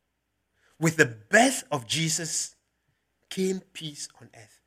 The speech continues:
But you need to accept Jesus into your life. You need to accept Jesus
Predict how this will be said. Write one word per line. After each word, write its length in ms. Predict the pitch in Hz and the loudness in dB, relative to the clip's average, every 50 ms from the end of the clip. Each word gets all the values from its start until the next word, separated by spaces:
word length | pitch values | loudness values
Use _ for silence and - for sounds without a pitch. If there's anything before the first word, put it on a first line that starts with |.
| _ _ _ | _ _ _
But 180 | 120 135 143 143 | -4 -4 -2 0
you 120 | 143 135 | 0 0
need 640 | 131 131 135 139 151 175 190 190 170 143 - - - _ _ _ _ | 0 0 -2 -2 -2 0 0 2 2 0 -2 -4 -10 _ _ _ _
to 140 | - 131 - | -12 -10 -10
accept 640 | 123 - - - - - - 180 160 160 - - - _ _ _ _ _ _ | -8 -4 -2 0 2 2 2 0 -2 -8 -10 -14 -16 _ _ _ _ _ _
Jesus 840 | - - - - 143 131 139 139 - 131 - - - - - - - _ _ _ _ _ _ | 0 0 0 0 0 -4 -8 -8 -8 -10 -10 -14 -14 -14 -14 -14 -16 _ _ _ _ _ _
into 260 | _ 127 117 - - 131 | _ -16 -14 -14 -16 -18
your 140 | 113 104 | -18 -20
life. 420 | 98 104 101 - - _ _ _ _ _ _ _ _ | -20 -20 -20 -20 -20 _ _ _ _ _ _ _ _
You 100 | - 139 | -6 -4
need 460 | 123 131 139 147 151 165 170 165 - - - _ _ | -2 -2 0 2 2 2 2 0 -4 -10 -18 _ _
to 120 | - 147 | -4 -4
accept 500 | 120 123 - - - - 151 151 151 - - _ _ _ 117 | -2 0 0 0 2 4 2 2 0 -4 -16 _ _ _ -8
Jesus 600 | 110 107 123 160 156 143 - - 156 139 - | -4 -2 0 0 2 0 0 0 0 -2 -2